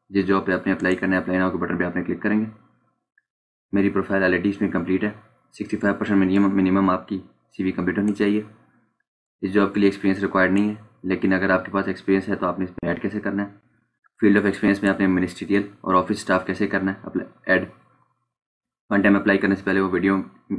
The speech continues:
के मेरे सारे स्टेप लाजमी देख लीजिएगा, उसमें मैंने डिटेल में सारे स्टेप ऐड करवा दिए हैं।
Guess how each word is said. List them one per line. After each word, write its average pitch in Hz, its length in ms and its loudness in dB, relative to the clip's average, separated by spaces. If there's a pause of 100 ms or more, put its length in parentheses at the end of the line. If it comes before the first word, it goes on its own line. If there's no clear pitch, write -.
के 101 80 2
मेरे 92 200 2
सारे 95 200 0
स्टेप 90 220 -4
लाजमी 92 200 -2
देख 92 200 -2
लीजिएगा, 90 340 -4 (340)
उसमें 95 200 -2
मैंने 90 140 0
डिटेल 90 240 0
में 95 120 2
सारे 92 320 -4
स्टेप 101 320 -6
ऐड 92 180 -2
करवा 87 200 -4
दिए 87 180 -6
हैं। 90 140 -10